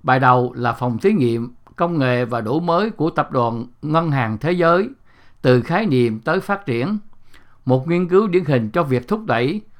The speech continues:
bộ phận công nghệ thông tin để hỗ trợ chuyển đổi kỹ thuật số. Bài kế tiếp, Không bị xiềng xích, các thí nghiệm và <clears throat> bài học về tiền ẩn,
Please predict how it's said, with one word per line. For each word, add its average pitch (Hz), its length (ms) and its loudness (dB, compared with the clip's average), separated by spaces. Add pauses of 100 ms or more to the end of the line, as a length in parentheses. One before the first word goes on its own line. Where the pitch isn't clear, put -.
bộ 123 160 0
phận 117 300 0
công 160 220 -2
nghệ 110 200 -2
thông 156 220 -6
tin 160 280 0 (420)
để - 200 0
hỗ 156 340 -2
trợ 113 360 0 (160)
chuyển 139 240 0
đổi 131 300 -2 (100)
kỹ 147 160 -2
thuật 101 200 -8
số. 143 380 0 (240)
Bài 139 300 4
kế 190 120 2
tiếp, 226 240 -2 (560)
Không 185 320 0
bị 127 180 4
xiềng 123 260 -2
xích, - 260 -2 (440)
các 196 240 -2
thí 190 160 -2
nghiệm 113 360 0 (260)
và 127 380 -2 (260)
<clears throat> - 760 0
bài 127 200 8
học - 460 0 (520)
về 120 460 0 (520)
tiền 135 220 4
ẩn, 120 380 0